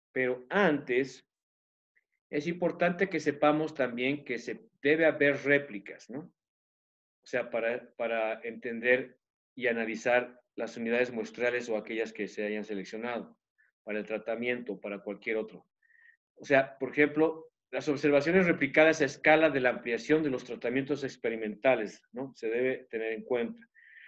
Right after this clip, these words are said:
Las réplicas, ¿no? Esenciales en sistemas biológicos, ¿no? Inherente a variables, ¿no? Eh,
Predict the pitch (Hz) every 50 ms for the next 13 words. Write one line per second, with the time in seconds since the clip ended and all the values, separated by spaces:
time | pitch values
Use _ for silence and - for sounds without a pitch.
0 | - - - - - - _ _ _ _ _ _ _ _ - 131 135 131 151 175
1 | 190 185 - 143 131 - 113 104 98 120 131 151 151 - 139 131 - 139 131 127
2 | - - 175 180 190 202 214 214 208 - - 143 139 135 135 127 - - 156 156
3 | 147 147 143 131 147 127 123 120 127 131 135 131 - 110 - - - - - 110
4 | 120 139 143 - - - 127 127 131 131 139 156 175 196 214 208 - 220 220 -
5 | - 139 135 131 127 127 120 113 113 117 135 143 147 139 - 98 - - - -
6 | 107 131 170 196 208 - - _ _ _ _ _ _ _ _ _ _ _ _ -
7 | _ _ _ _ _ _ _ _ _ _ _ _ _ _ _ _ _ _ _ _
8 | _ _ - 147 135 131 127 127 127 127 127 127 131 127 - -